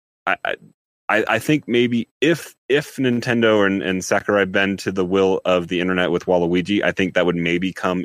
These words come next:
in Fighter Pack two, or, like, the, the, the season two of Fighter Packs, um, because this has kept such a,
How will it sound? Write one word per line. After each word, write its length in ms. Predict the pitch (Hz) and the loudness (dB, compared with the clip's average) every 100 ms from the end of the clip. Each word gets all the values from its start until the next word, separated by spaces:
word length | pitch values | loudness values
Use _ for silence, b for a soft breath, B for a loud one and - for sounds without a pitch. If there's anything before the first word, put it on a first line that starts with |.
| 87 | -4
in 300 | 87 85 82 _ _ _ _ | -4 -4 -8 _ _ _ _
Fighter 180 | 95 87 | 0 2
Pack 280 | 85 92 85 - | 2 0 -2 -4
two, 360 | - 107 117 127 _ _ _ - | 0 0 0 -8 _ _ _ -4
or, 60 | 85 | -2
like, 160 | 80 | -2
the, 140 | 85 - | -8 -2
the, 240 | 85 78 - | 0 0 -2
the 120 | 78 | -4
season 320 | - 90 85 | 0 0 0
two 260 | - 90 90 | 0 2 2
of 80 | 85 | 2
Fighter 260 | 90 92 | 0 2
Packs, 320 | 101 92 - - B B B B - | 2 0 -2 -14 B B B B -2
um, 500 | 90 85 80 78 80 _ _ _ 92 | 0 2 2 0 -6 _ _ _ -6
because 380 | 98 104 87 | -2 0 0
this 180 | 98 107 | 0 0
has 220 | 107 92 - - | 0 -2 -6 -8
kept 200 | - - | -6 -6
such 300 | - 110 - | -2 -2 2
a, 340 | 95 87 85 | 2 4 2